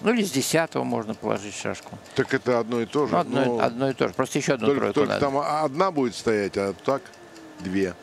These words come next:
Speaker 1: Ну, дело в том, что вот эту пятерку мы, м, должны стараться, чтобы там еще дополнительный бросок четыре один. Если мы пойдем ей тройку, то бьем только двойками.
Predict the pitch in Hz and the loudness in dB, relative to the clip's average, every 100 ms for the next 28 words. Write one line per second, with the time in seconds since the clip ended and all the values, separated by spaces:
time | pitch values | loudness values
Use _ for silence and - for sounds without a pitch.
0 | - - - - - - - - - - | -20 -20 -20 -20 -20 -20 -20 -20 -20 -20
1 | - - 123 123 131 127 135 - 139 - | -18 -10 -4 -2 0 0 0 -2 -2 -2
2 | 143 147 127 - 147 233 254 - 113 104 | 0 0 -2 -6 0 2 2 0 -4 -2
3 | 135 139 120 127 135 147 147 139 - 147 | -2 -2 -4 -2 0 0 -2 -6 0 2
4 | 143 - 131 107 107 - 135 127 143 139 | 2 -2 -2 -2 -2 -2 -2 2 2 0
5 | - 131 117 139 135 139 127 123 180 - | -2 -2 0 0 0 0 0 2 -2 -2
6 | - 135 139 107 95 98 139 135 147 143 | 0 2 2 -2 -6 -2 -2 2 2 2
7 | 143 143 139 220 254 202 135 135 180 170 | 0 0 2 0 0 -2 0 0 0 0
8 | 151 147 143 120 95 90 | 0 0 2 0 -2 -8